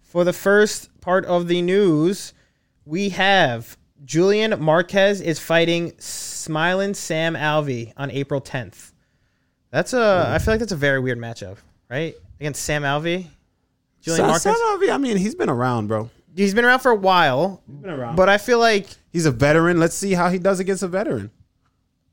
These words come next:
Speaker 1: Julian Marquez?
Speaker 2: Yeah, against a veteran that's gonna s-, be there. He just fought a wrestler who was, like, on his ass. It's like, give him a break. <laughs> You know what I'm saying? Let him fight somebody who's gonna stand there and fight you.
Speaker 1: Mm.
Speaker 2: You know, so.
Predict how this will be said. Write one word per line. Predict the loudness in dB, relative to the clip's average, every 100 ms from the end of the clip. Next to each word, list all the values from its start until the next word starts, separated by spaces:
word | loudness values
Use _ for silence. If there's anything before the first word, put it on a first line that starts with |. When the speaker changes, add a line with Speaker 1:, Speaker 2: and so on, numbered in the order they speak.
| _ _ -12
Speaker 1:
Julian | 0 2 4
Marquez? | 2 2 0 0 -4
Speaker 2:
Yeah, | -2 -2 _ _
against | 0 2 2
a | 2
veteran | 4 6 4
that's | 4 2
gonna | 2 4
s-, | 2 0
be | -4 0 2 4
there. | 2 -2 -10 -2
He | 0
just | 0 2
fought | 4 6
a |
wrestler | 6 4 2 2
who | 4
was, | 4 2
like, | 0 0
on | 0 2 2
his | 0
ass. | 0 2 4 4 2
It's | 2
like, | 2
give | 2
him | 0
a |
break. | 2 4 2 -2
<laughs> | -20 -20 -10 0
You | 4
know |
what | 4
I'm | 4
saying? | 4 6
Let | 4
him | 4
fight | 2 0
somebody | 0 2 4 4
who's | 4
gonna | 2 2
stand | 2 2 4
there | 2
and | 2
fight | 0 0 -4
you. | -8 -12 _ -12
Speaker 1:
Mm. | -12 -12 -18 _ _ 0
Speaker 2:
You | 2
know, | 2
so. | 2 0 0